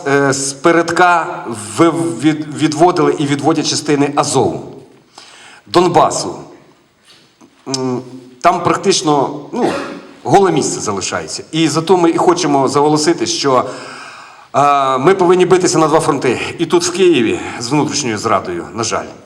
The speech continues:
і з зовнішньою агресією бути готові, тому що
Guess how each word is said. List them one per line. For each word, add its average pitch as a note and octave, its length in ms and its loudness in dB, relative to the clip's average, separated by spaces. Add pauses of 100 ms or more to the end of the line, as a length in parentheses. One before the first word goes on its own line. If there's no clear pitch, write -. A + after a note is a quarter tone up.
(640)
і E3+ 80 -2
з C#3+ 40 -2
зовнішньою G#2+ 580 -2
агресією A2+ 500 -4
бути C#3 180 -2
готові, C3 500 0 (340)
тому D3 180 0
що D3 240 2